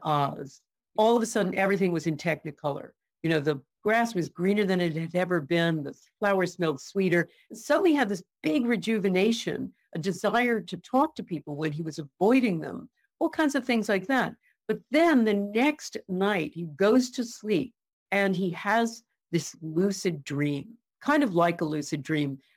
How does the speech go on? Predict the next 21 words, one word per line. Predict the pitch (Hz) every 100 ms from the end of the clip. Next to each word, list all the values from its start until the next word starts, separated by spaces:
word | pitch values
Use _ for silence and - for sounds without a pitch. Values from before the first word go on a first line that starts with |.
| -
where | 208 196
he | 175 254 233
met | 226 269 311 240
his | 185 175
nineteen-year-old | 175 170 190 226 - 214 185 170 156 139
self | - 175 147 143
and | 147
they | 147
were | 143 139 _ -
back | 170 196 - -
at | 180 _ -
campus. | 170 175 175 - - - _ _ _ _ -
And | 185 180 170 _ 185
the, |
somehow | 180 - 233 262 269 226
the | 180
nineteen-year-old | 170 170 185 214 190 170 151
self | - 160 147
communicated | - 156 156 170 170 170 143 135
to | - 160
him, | 147 151 147